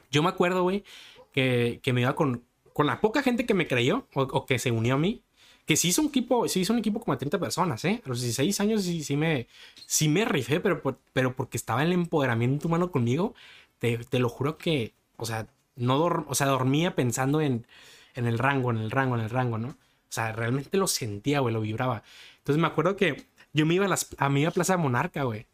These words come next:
a prospectar en seco, güey, en frío, güey, a gente que no conocía. Imagínate un morro de dieciséis años, güey.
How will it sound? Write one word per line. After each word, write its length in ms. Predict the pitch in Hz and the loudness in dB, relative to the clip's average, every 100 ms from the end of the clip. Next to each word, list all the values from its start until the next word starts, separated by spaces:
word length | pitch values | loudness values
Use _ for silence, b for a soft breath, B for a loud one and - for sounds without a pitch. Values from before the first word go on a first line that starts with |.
| _ | _
a 180 | 127 127 | -4 0
prospectar 500 | 139 - 127 - 127 | -2 -2 -6 -4 -2
en 100 | 156 | 0
seco, 340 | - 165 - | 0 -2 -2
güey, 160 | 185 113 | -2 -2
en 180 | 113 107 | -6 -2
frío, 280 | 147 185 196 | 0 2 0
güey, 180 | 123 - | -2 -4
a 120 | 117 | -6
gente 200 | 127 120 | -4 -2
que 80 | 135 | -2
no 80 | 120 | -2
conocía. 380 | 151 117 127 - _ _ | -2 -2 -6 -10 _ _
Imagínate 520 | 143 - 196 196 180 - | -4 -2 -4 -2 -4 0
un 180 | 151 165 | -2 0
morro 260 | 170 170 | 0 0
de 60 | 170 | -2
dieciséis 500 | 151 117 - - - | -2 -6 -10 -10 -10
años, 240 | 131 120 | -10 -10
güey. 140 | 107 | -12